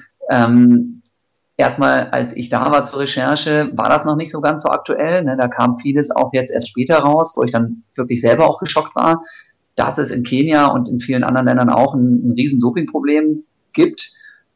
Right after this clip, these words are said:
Das war mir schon klar. Ich wusste halt nicht, dass es so riesig ist. Sonst hätte ich wahrscheinlich noch mal auch deutlicher nachgefragt.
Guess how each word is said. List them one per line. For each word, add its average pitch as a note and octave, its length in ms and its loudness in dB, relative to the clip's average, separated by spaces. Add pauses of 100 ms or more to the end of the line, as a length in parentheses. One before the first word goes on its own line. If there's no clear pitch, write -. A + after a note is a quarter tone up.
Das B2+ 140 2
war C3+ 120 2
mir D3 100 4
schon B2 200 2
klar. C#3 340 0
Ich - 120 -12
wusste C3+ 240 -2
halt C3 100 -2
nicht, C3 140 -4
dass B2 100 -2
es G#2 80 -8
so A#2 160 0
riesig D#3+ 420 -6
ist. - 380 -6
Sonst A2+ 180 -2
hätte C#3 120 4
ich C3 60 0
wahrscheinlich A#2+ 320 -2
noch A#2 120 -2
mal A2 180 2
auch - 240 -4
deutlicher B2 280 -2
nachgefragt. B2+ 680 -2